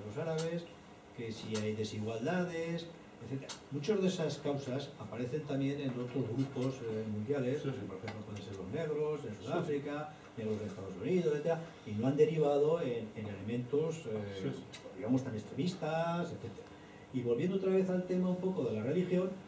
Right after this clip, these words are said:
Speaker 1: pues, eh, claro, eh, resulta que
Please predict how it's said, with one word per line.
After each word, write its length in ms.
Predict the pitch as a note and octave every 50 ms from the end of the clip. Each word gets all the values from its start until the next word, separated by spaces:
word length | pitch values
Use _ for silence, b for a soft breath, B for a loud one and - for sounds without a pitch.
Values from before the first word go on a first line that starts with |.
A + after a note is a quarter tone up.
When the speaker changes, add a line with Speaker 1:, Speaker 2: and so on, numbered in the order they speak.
| - - - - - -
Speaker 1:
pues, 520 | B2 A#2 A#2 A2+ G#2+ G#2+ G#2 G#2 G2+ F#2+
eh, 460 | F#2+ - - C#3 B2 A2 G#2 G2+ F#2+ F#2
claro, 220 | - - - F3+ E3+ - -
eh, 420 | - A#2 G#2+ G#2+ G#2+ G#2+ G#2+ A2 - - -
resulta 440 | A2+ G2+ - B2+ A#2+ A#2+ D#3 D#3 D#3+
que 240 | D#3+ D#3 D3 C#3+ C#3